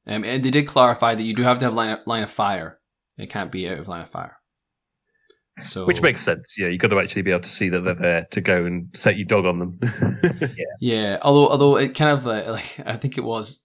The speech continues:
Speaker 1: someone mentioned it before, and it was like, it reminds me of, like, the traumatic experience of playing Command and Conquer Red Alert,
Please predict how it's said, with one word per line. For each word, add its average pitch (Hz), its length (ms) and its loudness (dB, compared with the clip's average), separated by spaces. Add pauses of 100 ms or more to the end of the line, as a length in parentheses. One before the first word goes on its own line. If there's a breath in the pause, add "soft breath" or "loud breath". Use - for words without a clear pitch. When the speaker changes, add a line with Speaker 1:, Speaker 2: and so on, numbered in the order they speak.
Speaker 1:
someone 110 320 -6
mentioned 104 480 -6
it 98 80 -6
before, 104 300 -6
and 104 60 -6
it 101 40 -6
was 101 120 -8
like, 104 160 -8
it 107 100 -8
reminds 110 340 -8
me 113 100 -6
of, 107 120 -8
like, 104 160 -10
the 101 100 -20 (120)
traumatic 101 480 -8
experience 104 400 -8
of 92 80 -16
playing 101 240 -10
Command 98 260 -8
and 98 80 -12
Conquer 104 240 -8
Red 101 160 -8
Alert, 98 320 -8